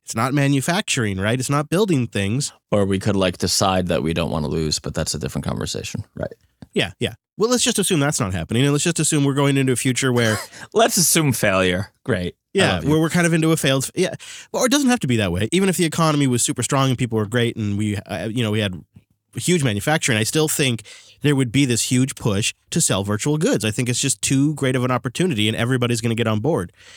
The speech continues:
Speaker 1: and they're gonna get people hyped.
Speaker 2: I hate it. There's only one virtual good you should buy,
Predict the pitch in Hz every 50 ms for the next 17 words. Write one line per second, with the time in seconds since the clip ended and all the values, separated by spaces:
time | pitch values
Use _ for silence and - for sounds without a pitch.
0 | - - - 110 113 120 113 113 117 107 98 113 - - 139 - 143 143 185 180
1 | 113 - - - - _ _ - 107 101 104 101 104 104 90 - - _ - _
2 | - - - _ - - - 127 160 175 165 143 127 110 107 104 107 98 98 95
3 | 87 - - - 82 85 - 80 71 64 57 55 - - - - - - - -